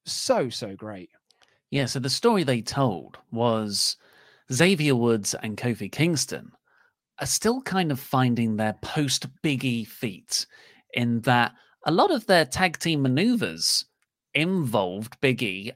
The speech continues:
Speaker 2: and that incredible strength and power he brought to the faction.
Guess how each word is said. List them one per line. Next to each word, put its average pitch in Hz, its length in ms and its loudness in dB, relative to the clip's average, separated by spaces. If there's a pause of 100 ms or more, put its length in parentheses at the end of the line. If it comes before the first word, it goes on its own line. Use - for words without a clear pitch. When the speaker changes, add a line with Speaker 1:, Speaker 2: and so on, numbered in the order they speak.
Speaker 2:
and 147 320 2
that 139 400 -2 (100)
incredible 180 480 0
strength 170 420 2
and 135 160 0
power 185 380 4
he 131 160 -2
brought 156 460 2
to 139 100 -4
the 123 80 0
faction. - 560 -4